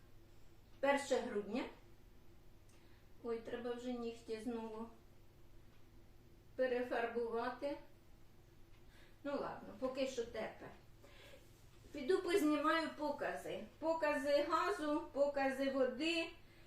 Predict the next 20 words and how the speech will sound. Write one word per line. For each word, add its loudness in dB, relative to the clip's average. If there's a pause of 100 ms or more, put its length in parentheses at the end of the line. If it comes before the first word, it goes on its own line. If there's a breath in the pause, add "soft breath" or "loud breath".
(140)
Треба 6
лізти -2
в -6
колодязь. 4
Вчора 2
був 2
Тьома, 4
ну 2 (220)
чого 4
було 0
не 0
сказати? -4
Я, 4
та, 2
ну, 0
хіба 4
пам'ятаєш, 0 (600 loud breath)
щоб -6
він 2
мені... -8